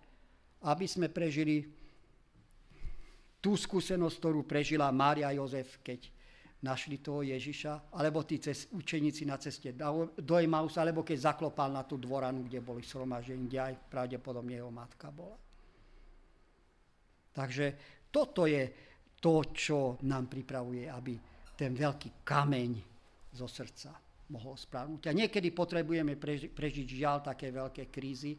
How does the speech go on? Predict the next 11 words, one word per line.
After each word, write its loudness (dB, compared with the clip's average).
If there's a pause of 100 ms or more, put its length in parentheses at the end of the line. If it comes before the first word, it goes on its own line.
(460)
ako -2
prežila -4 (400)
Mária, 0
keď -8
stratila -8
Ježiša -6
na -6
tri -12
dni, -6
alebo -6
keď -10